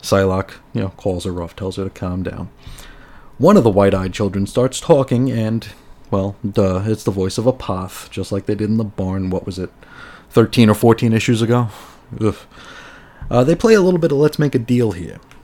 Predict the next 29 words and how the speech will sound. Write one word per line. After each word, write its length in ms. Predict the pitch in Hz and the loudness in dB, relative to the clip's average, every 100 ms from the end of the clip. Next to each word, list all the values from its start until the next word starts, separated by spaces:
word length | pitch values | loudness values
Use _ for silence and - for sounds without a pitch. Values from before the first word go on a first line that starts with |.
| - - | -20 -12
Now, 300 | 101 76 - | -12 -10 -12
in 60 | 113 | -10
exchange 560 | 110 - 160 175 135 | -10 -6 -4 -2 -2
for 100 | - | -2
Psylocke 460 | 120 131 127 117 113 | -2 0 0 0 -2
simply 400 | - 175 160 131 | -2 -2 -2 -2
listening 560 | 113 143 170 170 165 147 | 0 -2 -2 -4 -4 -4
to 120 | 123 | -4
what 260 | 110 123 | -2 -4
he 140 | - 120 | -2 -4
has 300 | 117 110 - | -4 -6 -6
to 80 | 107 | -8
say, 500 | - 190 139 117 117 - - - - - | -2 0 2 0 -2 -12 -20 -20 -20 -2
these 280 | 127 135 - | 2 2 0
three 280 | - 139 139 | -2 0 0
white-eyed 440 | 113 127 113 110 | 0 0 2 0
children 640 | - 214 220 123 110 117 - - _ | -2 -2 -2 0 -2 -4 -10 -20 _
will 120 | 113 | -4
be 120 | 107 127 | 0 -2
spared. 520 | - 202 - - - - - - - - - - - | 0 -2 -2 -6 -12 -20 -20 -20 -20 -20 -20 -16 2
Oh, 120 | - | 4
and 80 | 120 | 6
also 260 | 123 117 104 | 4 2 -2
Cable 480 | - 143 131 110 | -2 2 4 4
won't 220 | 95 95 98 | 2 0 -4
be 80 | |
killed 340 | 92 - 98 85 | -8 -4 -4 -4
either. 520 | - 101 92 - 110 - | -6 -6 -6 -8 -10 -10
Um, 420 | 104 101 104 110 | -10 -6 -6 -6